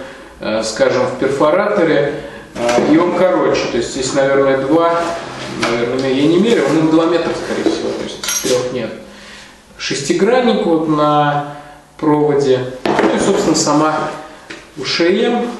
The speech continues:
Кожух защитный. Гайка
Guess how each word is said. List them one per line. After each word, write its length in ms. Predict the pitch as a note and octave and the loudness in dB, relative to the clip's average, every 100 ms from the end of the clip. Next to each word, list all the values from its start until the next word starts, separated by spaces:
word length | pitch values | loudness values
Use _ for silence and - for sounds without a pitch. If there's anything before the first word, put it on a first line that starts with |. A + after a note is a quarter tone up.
| - - - - - - - - - - - - - - - - - - - - - - - - | -14 -18 -20 -20 -20 -14 -10 -8 -8 -8 -12 -12 -18 -18 -18 -18 -20 -20 -18 -16 -16 -16 -16 -2
Кожух 360 | G#3+ G#3+ D#3 D3+ | 2 4 2 2
защитный. 840 | D3 D3 - D#3 D3 C3 A#2+ B2 - - - - - - - - - - - - - - - - E3 | 0 0 2 0 0 -2 -2 -4 -8 -16 -20 -20 -10 -10 -10 -14 -14 -16 -20 -20 -20 -20 -20 -20 -12
Гайка 840 | C3+ C#3+ F#3 G3 F#3+ D3+ C#3 - | -8 0 2 2 0 2 2 0